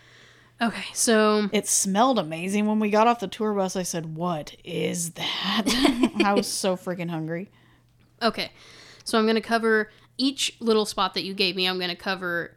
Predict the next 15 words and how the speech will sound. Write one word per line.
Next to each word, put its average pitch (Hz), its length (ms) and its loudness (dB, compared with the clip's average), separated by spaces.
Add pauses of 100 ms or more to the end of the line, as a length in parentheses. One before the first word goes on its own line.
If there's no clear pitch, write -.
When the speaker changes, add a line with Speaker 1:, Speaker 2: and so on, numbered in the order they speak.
(120)
Speaker 1:
the 190 180 -8
history, 240 420 -4
history, 220 440 -2
and 208 120 -4
then 170 100 -8
the 175 80 -8
haunted 180 360 -6
history, 165 580 -8
what 185 300 -6
little 180 500 -8
or 170 420 -8 (320)
excess 190 560 -4
that 165 320 -2
gives. - 420 -10 (120)
Speaker 2:
Mm-hmm. 185 340 -4